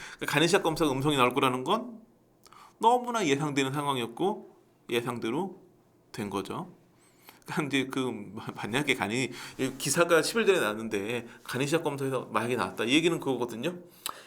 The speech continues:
이왕 들어갈 거 마지막 한 번 더 하지 뭐. 그러니까 완전 중독자라는 의미인데, 그건 뭐, 아닌 게 밝혀졌고,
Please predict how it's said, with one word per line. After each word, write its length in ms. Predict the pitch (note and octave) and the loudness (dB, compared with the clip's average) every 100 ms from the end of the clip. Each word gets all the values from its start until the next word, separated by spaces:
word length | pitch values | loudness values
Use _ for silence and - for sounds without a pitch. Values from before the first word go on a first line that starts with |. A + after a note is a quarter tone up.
| - | -8
이왕 340 | E3 G#3+ A#3 A3 | 2 4 4 4
들어갈 400 | F#3 G3 G3+ G3+ | 4 6 4 4
거 340 | G3+ G3+ - | 4 4 2
마지막 340 | - E3+ - - | 2 4 2 2
한 100 | G#3+ | 6
번 160 | A3 | 6
더 80 | G#3+ | 6
하지 240 | F3 F#3+ F#3+ | 2 0 0
뭐. 160 | D#3+ | 0
그러니까 300 | C#3 - - - | -2 -4 -4 2
완전 480 | F#3 A#3 B3 C4+ | 2 4 4 4
중독자라는 840 | A#3 F#3 F3+ F#3+ F#3 E3 D#3+ D#3 C3 | 2 2 2 4 6 6 4 0 0
의미인데, 460 | C3+ C3+ B2+ C#3 | 0 2 2 0
그건 200 | D3 F3+ | 0 2
뭐, 80 | F#3+ | 2
아닌 220 | B2 A#2 | 2 0
게 80 | B2 | -2
밝혀졌고, 680 | B2+ - G#2 F#2 G#2+ - | -2 -4 -6 -4 -6 -6